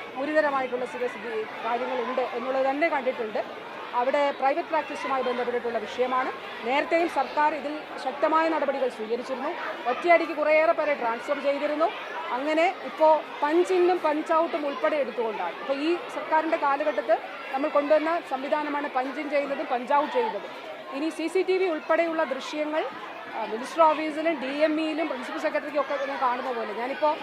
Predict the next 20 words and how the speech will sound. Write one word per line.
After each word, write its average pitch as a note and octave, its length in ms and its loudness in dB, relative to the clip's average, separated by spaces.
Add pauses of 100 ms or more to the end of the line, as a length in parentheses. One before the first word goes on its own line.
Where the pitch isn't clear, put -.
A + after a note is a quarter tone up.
(320)
എൻ്റെ C#4+ 240 4 (200)
ഓഫീസിൽ C#4+ 400 -4
തന്നെ C4 220 -2
ഇപ്പോൾ, B3 140 0 (200)
ഏ, - 20 0 (280)
നമുക്കൊരു C#4+ 360 -2
പരാതി C#4+ 340 2
വരുന്നു, A#3+ 220 0
അവിടെ A#3+ 220 0
ഒ - 100 4
പിയിൽ D4+ 240 -2
ആളില്ല, C#4 260 0 (160)
നമുക്ക് C#4 200 -6
ഉടനെ D#4+ 220 2
തന്നെ E4 160 2
അത് D#4+ 140 -4
കാണാൻ C#4+ 280 0
കഴിയുന്ന C#4 340 -2
സം-, A#3 260 -6
സാഹചര്യം. A3+ 480 -2